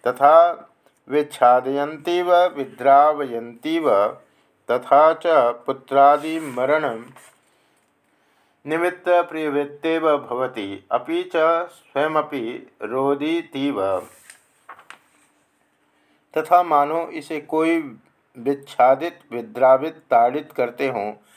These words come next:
और इसी प्रकार पुत्रादि मरण के कारण मानव वह अप्रिय अनुभव करने वाला होता है,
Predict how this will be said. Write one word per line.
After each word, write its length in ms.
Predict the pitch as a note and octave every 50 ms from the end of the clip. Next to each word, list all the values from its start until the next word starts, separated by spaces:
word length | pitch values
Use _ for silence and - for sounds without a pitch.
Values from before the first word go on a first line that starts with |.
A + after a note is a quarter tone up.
| _ _ _ -
और 240 | C3 D3 D#3 - -
इसी 240 | D#3 D3+ - F#3 F#3+
प्रकार 400 | F#3 - D3 C#3 - D3 C#3+ C3+
पुत्रादि 680 | D3 - - C3+ - - - C#3+ D3 D3 D3 D3 D3
मरण 460 | C#3 B2 A#2 A#2 B2 C3 C#3+ D3+ D#3+
के 420 | D#3 D#3 C#3+ C3 A2 G#2 A2 C3+ C#3 C#3 - _ _ _ _ _ _ _ -
कारण 360 | - B2 B2+ C3 C#3+ D3+ D3+
मानव 400 | C#3 A#2 A#2 A#2+ B2+ B2+ C3+ C#3+
वह 220 | C#3 C#3 C3+ C3
अप्रिय 560 | C#3 - - - A#2+ - - - E3+ F3 F3 E3
अनुभव 460 | - - C3 A#2+ A#2+ A#2 B2 D3 C#3+
करने 360 | C#3+ - B2 A#2+ B2+ C3+ C#3
वाला 280 | C3+ B2 A#2 A2+ A#2 A2
होता 380 | G2+ A2 G2+ G2+ - G#2 G2
है, 300 | F2 F2 E2+ F2 F2 -